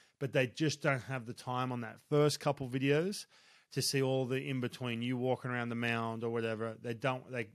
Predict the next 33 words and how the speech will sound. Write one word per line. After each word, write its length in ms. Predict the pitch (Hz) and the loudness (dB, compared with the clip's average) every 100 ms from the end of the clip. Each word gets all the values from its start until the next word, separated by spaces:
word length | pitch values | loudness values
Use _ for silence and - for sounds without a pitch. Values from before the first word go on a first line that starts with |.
| 117 | -12
just 180 | 127 - | -10 -4
don't 100 | 127 | -4
have 140 | 123 | -4
time 220 | - 113 | -4 -6
to 60 | 101 | -6
see 200 | - 110 | -4 -2
that, 200 | 98 95 - - _ - | -4 -8 -20 -20 _ 0
right? 260 | 120 127 - _ _ _ - | 2 2 0 _ _ _ -12
It's 160 | 123 | -4
gotta 180 | 147 135 | 0 0
be 100 | 127 | 0
quick. 340 | - 117 - _ _ | 0 0 -2 _ _
So 300 | - 120 104 90 - | -4 -2 -2 -6 0
pitch, 420 | 156 180 - - _ - | 4 4 2 -10 _ -6
boom. 280 | 131 113 85 _ _ _ _ - | -4 -4 -8 _ _ _ _ -8
And 120 | 120 | -4
then 80 | 123 | -2
you 60 | 110 | -2
can 140 | 120 | -2
go 280 | 117 113 110 104 | 0 0 0 -2
another 220 | 139 147 | -2 -2
pitch, 420 | 143 147 147 - - | 2 2 2 -4 -10
ball 240 | 110 98 _ 135 | -10 -10 _ -2
one, 360 | 143 147 143 101 _ - | 0 0 -2 -8 _ -4
another 240 | 143 139 | -2 -2
pitch, 420 | - 143 127 - - | 0 -2 -2 -6 -6
foul 240 | 139 135 127 | 0 2 4
ball, 240 | 127 127 | 2 2
whatever. 340 | 139 139 131 123 _ _ - | 0 0 0 -6 _ _ 0
Another 220 | 147 147 | 2 2
pitch, 300 | 147 151 - | 0 -4 -4
zap, 400 | 98 139 139 - | 4 8 8 4
strikeout, 580 | - 143 131 123 131 | -2 2 2 2 0